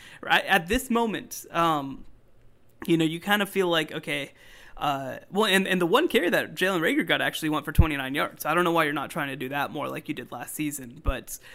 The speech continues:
um, you know, at this moment, Darius Anderson is something that you can rely on in this offense, and,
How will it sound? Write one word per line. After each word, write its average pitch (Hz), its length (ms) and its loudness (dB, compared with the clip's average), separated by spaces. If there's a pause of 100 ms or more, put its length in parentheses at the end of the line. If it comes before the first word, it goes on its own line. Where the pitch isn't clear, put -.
(280)
um, 135 480 -2
you 175 100 0
know, 175 80 8
at 156 120 4
this 202 200 0
moment, 220 520 0
Darius 214 400 0
Anderson 185 420 0
is 160 180 -2
something 170 320 -2
that 139 120 -4
you 160 80 -6
can 165 140 -4
rely 143 340 -2
on 147 180 -4
in 151 140 -6
this 151 160 -10
offense, 175 580 -2
and, 139 380 -6